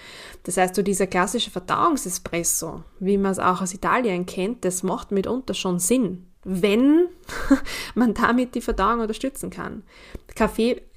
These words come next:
äh, regt auch den Appetit an. Das heißt, wenn ich da ein Thema hab, dann kann es mir schon auch helfen, in der Früh einen Espresso zu trinken und damit auch den Appetit über den Tag verteilt an-, anzuregen, weil ich sonst zu wenig essen würde.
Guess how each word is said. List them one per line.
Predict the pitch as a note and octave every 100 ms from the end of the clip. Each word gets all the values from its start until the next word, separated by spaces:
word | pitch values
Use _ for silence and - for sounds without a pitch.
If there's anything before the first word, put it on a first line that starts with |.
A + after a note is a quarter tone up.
| -
äh, | - A3
regt | G3 G3 A#3
auch | A#3 A3+
den | A3 - G#3+
Appetit | G3+ G3 F#3+ - C#4 - -
an. | F3 -
Das | -
heißt, | - F#3 F#3
wenn | F#3
ich | F#3+
da | F#3 G3
ein | A3
Thema | G3+ F#3+ F3+ F#3
hab, | G3+ -
dann | G3
kann | G3 F#3+
es | F#3+ -
mir | G3
schon | G#3 A#3 B3
auch | F#3+ -
helfen, | E3+ F3 F3 F#3+
in | F3+
der | F3+
Früh | F3+ F#3 F#3 G3
einen | F#3 F3 F3 E3+
Espresso | F3 - E3+ F3 -
zu | F3+ F#3
trinken | F#3 F3+ F3+ F3+ F#3+
und | F#3 F3+
damit | - F3+ F3+
auch | -
den | - F3
Appetit | F3 - F3+ G3
über | F3+ F3
den | F3 E3+
Tag | E3+ F3
verteilt | F3+ F3+ F3
an-, | F#3 G#3 A#3 -
anzuregen, | G3 G3 G#3+ G3 G3
weil | F#3 F#3+
ich | F#3
sonst | F#3+ F3+ -
zu |
wenig | F3+ F3+ F3+
essen | F#3+ - F3+
würde. | - F#3+ G#3+